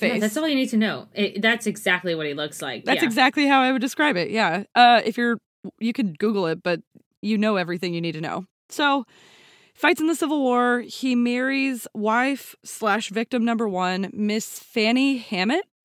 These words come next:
Speaker 2: And I just wanna say, thank God no one is named Fanny
Speaker 1: Yeah.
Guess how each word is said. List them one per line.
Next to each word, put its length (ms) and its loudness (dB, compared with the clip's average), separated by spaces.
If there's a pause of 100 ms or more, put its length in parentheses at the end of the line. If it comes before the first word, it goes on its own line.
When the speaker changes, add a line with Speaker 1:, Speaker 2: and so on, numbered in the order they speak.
(120)
Speaker 2:
And 100 0
I 80 2
just 200 -6
wanna 180 -2
say, 500 -2 (720)
thank 280 0
God 240 2
no 120 0
one 120 -2
is 120 -6
named 220 -2
Fanny 720 -4
Speaker 1:
Yeah. 640 -6